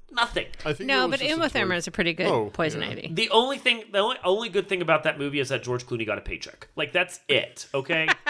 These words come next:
Speaker 1: That is it.
Speaker 2: It killed Chris O'Donnell's career.
Speaker 1: It did. Thank gods. It almost killed George Clooney's as well, but he recovered because he's
Speaker 2: 'Cause he's
Speaker 1: fucking George Clooney.
Speaker 2: yeah, he's a
Speaker 3: Well,
Speaker 2: good
Speaker 3: because he
Speaker 2: actor.
Speaker 3: can pretty much do anything,
Speaker 1: Yeah.
Speaker 3: and he has a lot of p-, powerful friends.
Speaker 1: And he went on,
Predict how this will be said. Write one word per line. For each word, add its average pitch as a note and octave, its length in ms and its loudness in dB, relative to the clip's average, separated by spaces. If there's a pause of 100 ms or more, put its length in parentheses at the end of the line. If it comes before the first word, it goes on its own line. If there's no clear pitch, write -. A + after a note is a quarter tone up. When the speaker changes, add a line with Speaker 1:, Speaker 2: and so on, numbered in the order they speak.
(160)
Speaker 1:
That F3+ 140 2
is G3 140 0 (160)
it. - 540 0 (520)
Speaker 2:
It C3+ 120 -6
killed E3+ 200 2
Chris D#3+ 220 -4
O'Donnell's C#3 400 -6
career. B2 400 -8 (200)
Speaker 1:
It D3+ 140 -2
did. G#3 280 2 (280)
Thank F#3 380 2
gods. B2+ 680 0 (140)
It D#3+ 200 -2
almost F#3+ 320 2
killed F#3 180 2
George E3 240 -4
Clooney's D#3+ 320 0
as C3 100 -8
well, B2+ 160 2
but A#2+ 120 -2
he C3 80 -2
recovered B2 420 -4
because A2+ 280 -6
he's A#2 120 -8
Speaker 2:
'Cause D3 140 0
he's D#3 100 0
Speaker 1:
fucking B2 120 -6
George A#2+ 260 -8
Clooney. B2 220 -4
Speaker 2:
yeah, - 80 -8
he's - 40 -20
a D#3 60 -14
Speaker 3:
Well, A#3 160 2
Speaker 2:
good - 60 -6
Speaker 3:
because B3+ 260 -2
he E4 80 0
Speaker 2:
actor. D#4+ 140 -2
Speaker 3:
can B3+ 60 -2
pretty A#3+ 200 2
much G#3+ 240 0
do G3+ 160 2
anything, G3 560 0
Speaker 1:
Yeah. C3+ 240 0
Speaker 3:
and F#3+ 160 0
he G#3 140 0
has G3 220 2
a F#3 40 -10
lot F#3 160 2
of E3+ 160 -4
p-, - 180 0 (140)
powerful F3 400 4
friends. - 360 -8
Speaker 1:
And E3 140 4
he G3 340 -2
went F3 200 2
on, E3+ 340 0